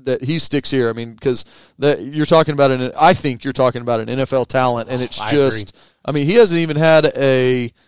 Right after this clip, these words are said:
Speaker 1: 'cause let's see, he was a s-, was he a summer guy? He wasn't last, he, no, he was here, uh, 'cause he got hurt in the spring game.
Speaker 2: Yeah.
Speaker 1: So he's had one, he had the January with Rob Glass.
Speaker 2: Yeah.
Speaker 1: He didn't get the summer with Rob Glass.
Speaker 2: And he, now he's, he's gonna continue to develop.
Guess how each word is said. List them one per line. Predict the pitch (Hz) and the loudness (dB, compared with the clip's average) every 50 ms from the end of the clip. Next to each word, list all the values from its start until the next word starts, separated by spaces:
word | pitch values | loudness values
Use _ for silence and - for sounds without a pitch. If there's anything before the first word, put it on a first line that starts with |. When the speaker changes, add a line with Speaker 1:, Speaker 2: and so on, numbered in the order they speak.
| _ _ _ _ _ _ | _ _ _ _ _ _
Speaker 1:
'cause | - 147 127 | -4 -2 0
let's | 156 160 - | 0 -2 0
see, | - 151 135 123 120 | 0 0 -2 -2 -2
he | 120 143 175 | -4 -6 -4
was | 196 185 170 135 117 | -2 0 0 0 0
a | 151 131 135 131 127 127 123 123 123 123 120 | 0 0 2 2 2 2 2 2 2 0 0
s-, | 117 - - - - - - | -2 -2 -2 -2 -4 -4 -6
was | 127 120 | -8 -8
he | 143 - | -6 -4
a | 185 | -4
summer | - - 143 143 160 165 | -2 -2 -2 -2 -2 -4
guy? | 196 196 208 233 247 - _ _ _ | -4 -4 -4 -4 -6 -12 _ _ _
He | 135 160 | _ -4
wasn't | 185 202 185 151 143 | -2 -2 -2 -2 -2
last, | 135 131 127 120 - - _ _ _ _ _ _ _ _ _ _ _ _ _ | -2 0 0 -2 -4 -8 _ _ _ _ _ _ _ _ _ _ _ _ _
he, | 151 180 165 - - | -10 -10 -10 -6 2
no, | 180 185 175 | 2 4 4
he | 165 214 220 | 4 2 2
was | 196 185 165 - - | 2 2 2 2 2
here, | 156 147 139 143 139 | 2 2 2 2 2
uh, | 139 143 139 131 123 | 4 4 4 4 2
'cause | - 151 139 | 0 -4 -2
he | 135 | 0
got | 147 139 131 | 0 0 2
hurt | 127 147 135 | 0 -2 -4
in | 127 | -8
the | 117 | -12
spring | - - 139 123 | -10 -8 -8 -8
game. | 107 107 107 98 _ _ | -8 -10 -12 -12 _ _
Speaker 2:
Yeah. | _ 113 104 - _ _ | _ -18 -18 -18 _ _
Speaker 1:
So | - 156 147 139 135 | 0 2 4 4 4
he's | 127 156 175 185 - | 2 0 -2 -2 0
had | 190 175 175 165 151 | 2 4 4 4 2
one, | 147 139 147 165 160 165 170 170 170 160 160 156 143 - _ _ _ _ _ _ _ _ _ _ _ _ _ _ | 0 -2 -2 0 0 0 0 -2 -6 -8 -8 -10 -12 -16 _ _ _ _ _ _ _ _ _ _ _ _ _ _
he | _ - 170 175 | _ -4 0 2
had | 185 170 165 151 147 139 131 | 4 6 6 4 4 2 0
the | 131 123 120 120 | 0 0 0 0
January | 123 120 135 160 165 170 160 147 139 131 123 120 120 117 117 | -4 -4 -2 0 0 0 0 -2 -2 0 0 0 0 0 -2
with | 113 117 117 - - | -2 -4 -6 -6 -4
Rob | 123 117 117 113 | -2 -2 -2 -2
Glass. | 113 113 117 117 117 113 - - | -2 -4 -2 0 0 0 -2 -2
Speaker 2:
Yeah. | |
Speaker 1:
He | 135 | -2
didn't | 135 151 156 151 | -2 -2 -2 -2
get | 139 143 - | -2 -4 -2
the | - 131 | -4 -4
summer | - - 175 180 160 143 131 | -2 0 0 2 2 0 -2
with | 123 117 - | -2 -4 -4
Rob | 120 120 113 110 110 | -4 -2 -2 -2 -4
Glass. | 107 110 110 107 107 | -4 -4 -2 -2 -2
Speaker 2:
And | 113 113 | -2 -2
he, | 123 170 202 214 196 - - | -2 -2 -2 -4 -6 -8 -10
now | 160 160 135 127 127 | -6 -4 -2 -2 -2
he's, | 120 110 170 202 208 180 - - | -4 -4 -4 -4 -2 -4 -6 -6
he's | - 131 120 160 170 147 | -8 -6 -4 -2 -2 -2
gonna | - 190 175 156 135 | -2 0 -2 0 -2
continue | - - - - 139 139 131 127 | -2 -6 -4 -2 -4 -2 -2 -2
to | 120 120 | -4 -4
develop. | 107 101 98 104 107 131 160 - _ | -6 -6 -8 -6 -6 -6 -6 -8 _